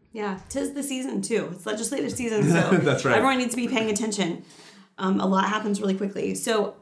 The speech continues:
Speaker 1: A D F legal dot org is our website. We
Speaker 2: Okay.
Speaker 1: have case pages for all of our active litigation. Um, we have it broken down by topic, so conscience rights, um, parental rights, which is a huge deal right now
Speaker 2: Yeah.
Speaker 1: with vaccines and masks and
Speaker 2: Yeah.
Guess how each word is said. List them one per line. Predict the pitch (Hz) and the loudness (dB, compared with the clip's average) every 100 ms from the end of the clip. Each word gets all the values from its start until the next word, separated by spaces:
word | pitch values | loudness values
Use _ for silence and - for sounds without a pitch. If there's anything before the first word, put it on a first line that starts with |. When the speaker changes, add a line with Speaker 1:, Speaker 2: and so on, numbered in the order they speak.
| _ - | _ 0
Speaker 1:
A | 240 | 0
D | 262 | 2
F | 254 233 | 0 0
legal | 208 214 208 | 0 0 0
dot | 196 - | 0 0
org | 190 185 196 | 2 2 2
is | 196 | 0
our | 180 | 0
website. | 180 170 214 208 208 | 0 -2 0 0 0
We | 196 226 | 0 0
Speaker 2:
Okay. | - | 0
Speaker 1:
have | 208 196 | 0 -2
case | - 208 202 | 0 -2 0
pages | 208 190 190 190 | -2 0 0 0
for | - 170 170 - | -2 -2 -2 -2
all | 190 196 | 0 2
of | 214 | 2
our | 208 | 2
active | 196 196 202 | 0 -2 -2
litigation. | 196 185 185 190 190 185 196 - - - - | -2 -2 -4 -4 -2 0 0 -4 -14 -10 0
Um, | 185 | 4
we | 196 | 4
have | 208 196 | 4 2
it | |
broken | 196 202 208 | 0 2 2
down | 190 190 | 2 2
by | 185 180 165 - | 0 0 -4 -6
topic, | - 185 196 202 202 - | 0 0 2 0 -2 -2
so | 196 175 165 | -2 0 -2
conscience | 165 185 190 196 196 | -2 -2 0 0 0
rights, | 190 185 175 - - - - - - | 0 0 -2 -8 -10 -14 -20 -20 -10
um, | - 165 160 165 - | -4 -2 -2 -4 -10
parental | - 208 196 202 | -2 2 2 2
rights, | 190 180 180 190 - | 2 2 0 -4 -6
which | 185 165 | -6 -6
is | 170 | -4
a | |
huge | 165 - 208 185 | -6 -2 -2 0
deal | 175 180 | 0 -2
right | 175 180 | -2 -2
now | 170 165 | 0 0
Speaker 2:
Yeah. | 165 | 0
Speaker 1:
with | - - | -2 -8
vaccines | 170 - 190 185 190 | -8 -4 0 2 2
and | 139 | 2
masks | 165 175 - - | 0 -2 -6 -10
and | 170 160 160 | -6 -6 -6
Speaker 2:
Yeah. | 135 127 | -10 -10